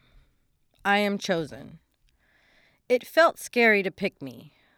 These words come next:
When I had reached to a point of no return with my relationship with him, I'm talking about the abusive relationship I was in. It felt as though it took forever to choose me,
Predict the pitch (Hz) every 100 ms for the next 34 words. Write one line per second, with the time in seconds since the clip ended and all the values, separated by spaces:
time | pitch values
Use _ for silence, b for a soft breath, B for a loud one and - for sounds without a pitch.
0 | b - 185 190 196 190 220 233 - 269
1 | 240 220 208 196 175 175 180 190 - 180
2 | 170 170 165 - 156 160 156 156 156 -
3 | 147 143 131 131 - 127 139 _ - 170
4 | 185 170 175 156 151 - _ - 151 147
5 | 135 - _ - 180 165 180 - 151 160
6 | 147 143 147 139 123 120 131 - - -
7 | _ b b b b b b b b b
8 | b b b 233 - 233 233 277 226 240
9 | 220 - 233 - 220 - 202 196 208 202
10 | - 190 - 190 175 156 117 -